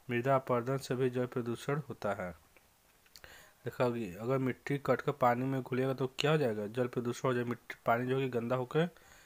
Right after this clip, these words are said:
दूषित हो जाएगा। हम लोग दूसरा कार्य देखते हैं, मानव स्रोत। वर्तमान समय में जल प्रदूषण का प्रमुख स्रोत मानवीय क्रियाकलाप ही है। देखिए, जो ये वर्तमान आधुनिक काल चल रहा है, इसमें जल प्रदूषण का सबसे बड़ा महत्वपूर्ण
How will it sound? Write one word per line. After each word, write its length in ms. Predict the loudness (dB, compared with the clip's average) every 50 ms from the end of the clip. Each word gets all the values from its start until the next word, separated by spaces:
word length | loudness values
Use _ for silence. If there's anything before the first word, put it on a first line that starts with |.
| -20 -20 -18 _ -4 -2
दूषित 320 | -2 -2 -2 -2 -2 0
हो 60 | 0
जाएगा। 380 | 0 0 0 -2 -4 -4 -6 -8 -12 _ _ -20 -20 -20 -20 -20 -20 _ -12 -6 -2
हम 80 | 0
लोग 120 | 0 2 0
दूसरा 280 | 0 0 2 0 0
कार्य 260 | 4 4 4 4 4
देखते 340 | 4 0 -4 -4 -4 -2 0
हैं, 80 | 0 2
मानव 340 | 2 2 2 2 2 0 -2
स्रोत। 360 | -4 -6 -6 -6 -6 -6 -10 -14 -20 -20 _ _ _ _ _ _ _ _ -20 -20 -20 -20 -20 -20 -20 -20 -20 _ _ -10 -6
वर्तमान 480 | -2 -2 -2 -2 -2 -2 0 2 2 0
समय 280 | 0 -2 -2 0 0
में 140 | 0 -2 0
जल 160 | 0 0 -2
प्रदूषण 600 | 0 0 -2 0 0 -2 -2 -2 0 0 0 0 -2 -4 0
का 140 | 0 0 0
प्रमुख 480 | 0 -2 -4 -2 -2 -4 -6 -6 -10
स्रोत 540 | -16 -18 -18 -18 -10 -4 -2 -2 -2 -2 -2
मानवीय 420 | 0 2 2 2 2 0 -2 -2
क्रियाकलाप 640 | -4 -4 -2 -2 -2 -2 0 0 2 2 2 2 2 0
ही 80 | -4 -4
है। 180 | -4 -4 -6 -8 -10 -16 -20 -20 -20 -20 -20 -20 -20 -20 _ _ _ -20
देखिए, 400 | -10 -2 0 2 2 2 0 -2
जो 200 | -4 -2 0 0
ये 200 | 2 2 2 2
वर्तमान 440 | 4 4 4 2 0 0 2 4 4
आधुनिक 440 | 4 4 2 0 -4 -4 -4 -4 0 2
काल 160 | 2 2 2
चल 200 | 2 -2 -2 0
रहा 140 | 0 0 0
है, 60 | -2
इसमें 220 | -2 -4 -6 -4
जल 160 | -2 -2 -2 -2
प्रदूषण 540 | -2 -4 -4 -4 -4 -6 -6 -4 -4 -4
का 120 | -4 -4 -6
सबसे 440 | -4 -4 -6 -6 -6 -4 -4 -2 0
बड़ा 400 | 0 2 2 4 4 4 2 0
महत्वपूर्ण 520 | 0 -2 -4 -6 -8 -4 -2 0 0